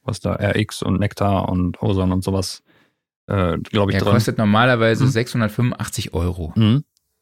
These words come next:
Speaker 2: Und kostet jetzt neunundvierzig, genau. Ozone zehn Elements, Neutron
Speaker 1: Ja.
Speaker 2: vier Elements, Audio Lens,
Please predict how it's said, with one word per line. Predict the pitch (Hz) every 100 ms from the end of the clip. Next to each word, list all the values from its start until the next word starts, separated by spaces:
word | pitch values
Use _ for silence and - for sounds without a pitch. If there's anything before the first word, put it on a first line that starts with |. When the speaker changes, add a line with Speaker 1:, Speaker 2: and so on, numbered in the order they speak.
| _ _ _ _ _ _ _ _ _ _ _
Speaker 2:
Und | -
kostet | 92 104 104
jetzt | 107 104
neunundvierzig, | 104 101 98 107 101 92 92
genau. | 95 98 95 -
Ozone | 110 110 107 101
zehn | 95 - 101
Elements, | 101 101 98 95 95 -
Neutron | 87 92 104 95 98 95
Speaker 1:
Ja. |
Speaker 2:
vier | 92 - 104 101
Elements, | 101 98 95 95 95 -
Audio | - 95 107 101
Lens, | 95 98 98 98 -